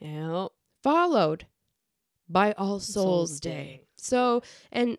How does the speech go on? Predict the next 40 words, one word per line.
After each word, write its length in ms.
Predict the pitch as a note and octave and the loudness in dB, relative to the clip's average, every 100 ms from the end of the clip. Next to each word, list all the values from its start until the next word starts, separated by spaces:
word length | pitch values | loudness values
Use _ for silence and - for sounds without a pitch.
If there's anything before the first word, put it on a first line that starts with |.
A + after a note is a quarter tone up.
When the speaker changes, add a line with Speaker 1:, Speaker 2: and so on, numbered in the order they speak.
| _ | _
Speaker 2:
those 340 | G3+ B3 C#4 B3+ | 2 4 4 -2
are 120 | B3+ | -2
both 220 | A#3 A#3+ | 0 0
celebrated 540 | - G#3+ G#3+ G3 F#3+ F3 | 0 -2 0 -2 -4 -4
to 120 | G3 | -6
this 180 | D#3 D3 | -6 -6
day. 240 | D3 G3 - | -8 -8 -12
Speaker 1:
Yep. 180 | - G3+ | -8 -6
Speaker 2:
Uh, 40 | E3 | -4
if 220 | E3 E3 | -6 -6
you 80 | F#3 | -6
grew 200 | G#3 G#3 | 0 2
up 140 | G3 | 0
in 60 | F#3+ | -2
the 40 | F#3+ | 0
church 340 | A3+ A#3 A3+ | 2 2 0
or 60 | F3+ | -4
grew 160 | E3 E3+ | -4 -6
up 140 | - | -6
in 100 | E3+ | -10
Christianity, 600 | - E3+ - F#3+ G3+ F#3+ F#3 | -8 -8 -4 -2 0 0 -2
those 240 | D#3 D3+ | -4 -6
days 200 | D#3+ D3+ | -8 -8
are 40 | D3+ | -6
big 180 | D#3+ E3 | -8 -2
days. 420 | E3+ G3 D4+ - - - - G#3+ _ | 0 2 0 -6 -20 -20 -20 -20 _
Um, 420 | - F3+ F3+ F3 - _ _ _ - | -8 -6 -6 -8 -12 _ _ _ -8
but 320 | F#3+ F#3 F3 _ _ _ _ _ _ _ _ - | 0 0 0 _ _ _ _ _ _ _ _ 0
they 160 | A3+ | 2
realized 480 | A3+ C#4 C4+ B3 A3+ | 4 2 2 0 -2
the 60 | F#3 | -4
power 380 | G#3 F#3+ G3 G#3 | 0 0 2 -2
of 100 | G3+ | -4
this 180 | G#3+ - | -6 -4
festival 560 | G3+ G3+ G#3+ A3 A#3+ | -4 -4 -6 -4 -2
and 220 | B3 F#3+ | -4 -4
that 240 | F3 D#3+ D3 - _ _ _ | -2 -2 -6 -14 _ _ _
there's 260 | E3 F#3+ G3 | -4 -4 -2
no 160 | A3 A3+ | 0 2
way 380 | F#3+ G3 D3+ | 4 2 0